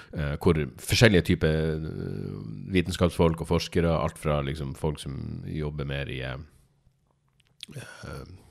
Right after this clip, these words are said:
herregud, hva, hva kaller man seg? The humanities. Hva, hva, ja, eh, hum-, heter det humanistiske fag? Gud, nei, jeg, jeg,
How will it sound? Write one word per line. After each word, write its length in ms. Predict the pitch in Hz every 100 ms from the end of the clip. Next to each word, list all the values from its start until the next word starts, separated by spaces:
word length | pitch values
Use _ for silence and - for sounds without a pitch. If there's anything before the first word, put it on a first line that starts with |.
| - - - - _ _ _ -
herregud, 460 | 92 82 98 - 104 - _ _ _ _ _
hva, 160 | - - - - _ -
hva 160 | - -
kaller 240 | 117 139
man 160 | - -
seg? 160 | - - - -
The 220 | 92 98
humanities. 720 | 95 120 - - - - - - -
Hva, 100 | 90
hva, 160 | 82 123 - - _ _ _ _ _ _ _ _ _ _ _ _ _ _ -
ja, 120 | - -
eh, 160 | 117 - - - - - - _ _ _ _ _ _ - _
hum-, 220 | 98 107 - - 120
heter 280 | 90 107 -
det 60 | 87
humanistiske 640 | 90 82 147 - - -
fag? 300 | 95 107 - 85
Gud, 220 | 98 123
nei, 80 | 78
jeg, 140 | 57 67
jeg, 200 | 65 85